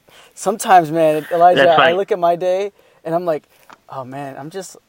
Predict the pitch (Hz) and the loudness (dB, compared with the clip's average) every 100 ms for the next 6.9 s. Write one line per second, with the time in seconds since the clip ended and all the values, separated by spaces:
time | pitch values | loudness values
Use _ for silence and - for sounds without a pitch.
0 | _ _ _ _ _ _ - 135 127 156 | _ _ _ _ _ _ -20 -18 -14 -14
1 | - 139 123 135 131 139 - 143 160 147 | -14 -18 -14 -12 -10 -12 -12 -12 -8 -8
2 | - 151 156 165 185 170 175 147 _ - | -8 -6 -4 -6 -8 -10 -10 -12 _ -8
3 | 165 160 151 160 156 156 139 _ _ - | -8 -6 -2 -2 -2 -6 -8 _ _ -8
4 | 262 381 190 160 135 135 147 139 135 - | -8 -4 2 2 0 -10 -14 -14 -18 -20
5 | 123 117 123 120 117 120 113 - _ _ | -20 -20 -18 -18 -18 -16 -18 -18 _ _
6 | - 147 143 143 - - 165 - - | -12 -8 -8 -10 -10 -2 -2 -2 -14